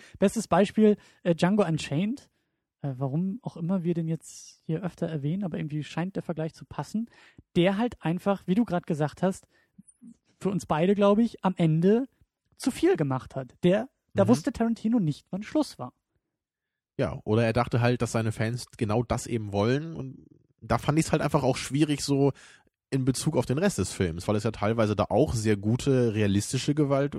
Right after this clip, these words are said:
Speaker 2: gab, ne?
Speaker 1: Mhm.
Speaker 2: Wenn man so an diese Mandingo-Fights zum Beispiel denkt oder an diese eine Szene, wo der eine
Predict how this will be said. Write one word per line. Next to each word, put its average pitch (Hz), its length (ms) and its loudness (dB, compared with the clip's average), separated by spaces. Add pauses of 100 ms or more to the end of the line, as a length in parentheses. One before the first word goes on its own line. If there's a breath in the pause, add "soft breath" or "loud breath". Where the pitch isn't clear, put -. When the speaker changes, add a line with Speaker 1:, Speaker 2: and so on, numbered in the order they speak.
(240)
Speaker 2:
gab, 151 360 -4
ne? 120 160 -2
Speaker 1:
Mhm. 156 80 0
Speaker 2:
Wenn - 60 0
man 107 100 0
so 110 80 0
an 104 60 -2
diese 104 140 0
Mandingo-Fights 123 800 -2
zum 131 140 -4
Beispiel 123 320 -2
denkt 123 300 0
oder 104 120 -2
an 101 60 -2
diese 101 180 -4
eine 98 180 -4
Szene, 104 380 -4
wo 101 80 -2
der 95 180 -2
eine 95 300 -2